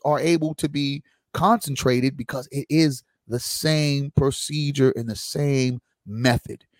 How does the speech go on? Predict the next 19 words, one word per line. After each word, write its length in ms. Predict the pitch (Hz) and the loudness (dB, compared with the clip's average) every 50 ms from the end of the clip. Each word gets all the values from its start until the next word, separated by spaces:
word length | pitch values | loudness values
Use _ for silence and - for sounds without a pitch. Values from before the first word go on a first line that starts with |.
| _ _ - | _ _ -2
And 140 | 117 117 117 | 0 0 2
America's 480 | 113 123 151 165 160 151 - 170 - - | 2 6 8 8 8 8 6 2 -2 2
trying 160 | 147 139 127 | 2 2 2
to 60 | 123 | 2
get 180 | 117 120 107 104 | 0 -2 0 0
back 200 | 110 110 - - | 0 0 0 -2
to 60 | 107 | -4
that 160 | 101 101 - | -4 -4 -6
same 400 | - - 127 127 127 127 123 120 | -4 -2 0 0 0 0 0 0
method 400 | 123 120 113 - 110 104 104 104 _ _ - - _ - | 2 0 0 0 -2 -4 -4 -4 _ _ -20 -20 _ -2
of 200 | - 104 101 95 | 0 0 0 0
racism 760 | 104 104 101 127 135 139 131 - 131 131 123 127 127 120 117 | -2 0 0 2 2 2 2 4 2 2 4 4 0 -2 -2
being 300 | 113 117 110 107 104 104 | -2 -2 -2 -2 -2 -2
blind 600 | 98 107 113 120 127 139 151 160 170 185 185 - - _ _ _ _ _ _ _ _ _ _ _ _ _ _ _ - - | -2 2 4 4 6 6 4 2 2 -2 -4 -6 -12 _ _ _ _ _ _ _ _ _ _ _ _ _ _ _ -6 -4
instead 440 | 120 113 110 - - 127 123 120 120 | -4 -4 -4 -4 2 4 4 6 6
of 160 | 117 110 107 | 4 2 4
racism 640 | 110 120 117 117 - - 123 113 101 110 107 107 | 4 6 6 6 4 2 -2 0 0 0 -2 0
being 340 | 104 113 107 104 101 98 92 | -2 -2 -2 -4 -6 -6 -8
seen 600 | - - - 131 127 120 117 113 113 113 110 | -8 -6 -4 -2 0 0 0 2 0 0 -2